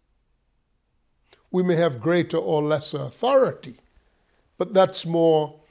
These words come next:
on the order of his, of the arrangement of his executive power, how he means to execute what he does. And he does mean for you,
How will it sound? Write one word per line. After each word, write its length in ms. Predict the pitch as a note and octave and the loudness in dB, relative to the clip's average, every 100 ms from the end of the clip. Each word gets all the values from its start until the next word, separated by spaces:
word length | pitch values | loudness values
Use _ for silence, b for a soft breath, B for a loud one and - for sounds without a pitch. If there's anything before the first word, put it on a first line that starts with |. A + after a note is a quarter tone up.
| b b b - | b b b 0
on 160 | E3+ | 2
the 80 | D#3+ | 2
order 460 | - E3+ D#3 C#3+ D#3 | 0 2 2 2 -4
of 220 | F#3+ A#2+ | -6 -6
his, 340 | C#3 B2+ - - _ _ - | -6 -4 -8 -10 _ _ -12
of 160 | C#3 | -10
the 180 | B3 G4+ - | -8 -10 -8
arrangement 680 | D3+ E3+ F3 A#2+ C3+ C#3+ C#3+ | -2 2 2 0 -4 -6 -6
of 80 | |
his 180 | B2 A#2 | -8 -8
executive 720 | C3 A2+ C3 C3 - C#3 B2 _ | -8 -6 -8 -8 -12 -14 -18 _
power, 340 | A3 D3+ A#2 _ _ _ _ _ | -6 -6 -10 _ _ _ _ _
how 260 | _ F3+ F3+ | _ 2 4
he 120 | F#3 | 2
means 380 | E3 E3 D#3+ - | -2 -4 -4 -8
to 160 | D#3+ F#3 | -8 -10
execute 640 | D3 - D3+ - D3 C#3+ | -8 -10 -10 -12 -14 -12
what 180 | D3 C#3 | -12 -10
he 100 | D#3+ | -8
does. 440 | D#3+ D3+ - - - b b b b b b | -6 -8 -8 -16 -18 b b b b b b
And 140 | E3 | -2
he 80 | E3 | -2
does 360 | B2+ G3+ A#3+ G3 | 6 6 6 2
mean 300 | E3 D3+ C#3+ | -2 -4 -4
for 160 | - | -8
you, 380 | C#3+ C#3+ D3 F#3+ | -8 -8 -8 -12